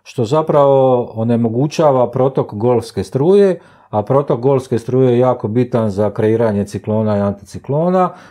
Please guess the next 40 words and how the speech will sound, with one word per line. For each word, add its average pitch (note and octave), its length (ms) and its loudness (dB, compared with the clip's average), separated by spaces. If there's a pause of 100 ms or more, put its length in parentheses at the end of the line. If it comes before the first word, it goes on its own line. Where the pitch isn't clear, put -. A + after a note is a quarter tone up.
(120)
koje C#3 200 2
na C#3+ 200 0
kraju C#3 260 2
tvore C3 320 2
naša A#2+ 320 -2
neka, G#2 400 -4 (140)
nazovimo F#2+ 460 -4
to G2+ 160 -4
tako, G2 280 -6
godišnja E2+ 440 -12
doba. C#2+ 340 -20
I D3+ 100 -8
ti E3 200 -2
znaš C#3 400 -2 (340)
da G2 140 -4
će G2 140 -8
zimi G#2 260 -4
biti F#2 180 -10
tako, A#2+ 360 -2
da A2 100 2
će G2 160 -8
na F#2 100 -6
proljeće G2 360 -6
biti G2+ 160 -8
tako A#2+ 300 -4
i C#3 40 -2
da C#3 120 -2
će C3+ 140 -6
liti C3 260 -6
biti G#2+ 180 -6
tako. - 320 -12
I E2+ 80 -12
to C#3+ 160 0
je C3+ 60 0
sad D3 200 0
jedan D3+ 200 0
povezan C#3 480 0
mehanizam. G2 600 -6 (360)
I F#2 160 -16
kad G2 300 -4